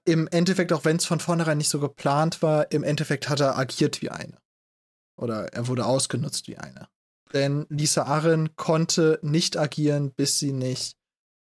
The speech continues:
aus, äh, Königsmund mit ihrem Sohn geflohen ist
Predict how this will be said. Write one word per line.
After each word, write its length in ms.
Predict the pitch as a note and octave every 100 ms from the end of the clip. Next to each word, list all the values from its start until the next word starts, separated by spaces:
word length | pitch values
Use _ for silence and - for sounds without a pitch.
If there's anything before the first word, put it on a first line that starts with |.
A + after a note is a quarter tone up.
| -
aus, 500 | - B2 B2 - - -
äh, 180 | A#2+ A#2
Königsmund 720 | - D#3+ D3+ - D3+ D3+ C#3+
mit 200 | C#3+ D3
ihrem 240 | D3 C#3 C3
Sohn 280 | C3 B2+ F#2+
geflohen 440 | A#2 E3 F3+ E3+
ist 360 | D#3+ D#3+ -